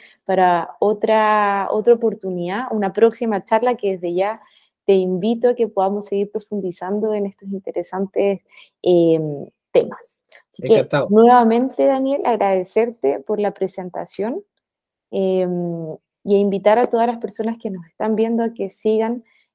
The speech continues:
Speaker 1: eh, revisando todo el material que vamos a ir generando y sigan asistiendo, por supuesto, a las charlas que nos tienen preparadas nuestras docentes y docentes de,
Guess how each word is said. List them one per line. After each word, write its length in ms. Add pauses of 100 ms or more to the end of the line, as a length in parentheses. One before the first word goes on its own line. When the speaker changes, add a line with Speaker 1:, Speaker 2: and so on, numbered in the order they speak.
(100)
Speaker 1:
eh, 340
revisando 720
todo 120
el 80
material 400
que 120
vamos 240
a 60
ir 120
generando 540
y 80
sigan 320
asistiendo, 680
por 160
supuesto, 640
a 80
las 220
charlas 360
que 200 (300)
nos 180
tienen 260
preparadas 560
nuestras 340
docentes 500
y 80
docentes 440
de, 200